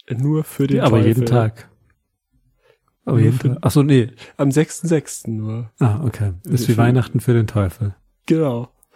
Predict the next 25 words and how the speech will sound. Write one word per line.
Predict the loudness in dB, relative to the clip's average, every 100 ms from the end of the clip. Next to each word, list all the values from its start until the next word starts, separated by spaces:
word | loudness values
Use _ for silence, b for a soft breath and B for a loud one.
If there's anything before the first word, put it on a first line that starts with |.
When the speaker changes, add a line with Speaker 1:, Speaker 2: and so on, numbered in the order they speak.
| B B B B 0
Speaker 1:
Und | 2 4 2
so | 0 0
war | 2 2
es | 2
ein | -2 0
großes | -2 -4 -8 -8
Fest. | -4 -2 -2 -6 -12 -14 -12 -6
Und | -2 -2 -2 -6 -14 B B B B B B B
was | -10 -2
Martin | -2 0 0 2
Speaker 2:
Gerade | 2
im | 0
Speaker 1:
an | 2
Speaker 2:
Jahre | 2 2 0
sechsundsechzig. | 0 -2 -2 -2 2 0 -2 -6 -4 -6 -10
Das | -4
ist | 0
Speaker 1:
das | 0
Speaker 2:
halt | 0
natürlich | -2 -4 -4
schon | -2 0 -2 -6 -16
krass. | -12 -10 -10 -12 -12
Speaker 1:
Martin | -6 -4 -4 -4 -4 -4 -2
an | -2
diesem | -2 0 2 2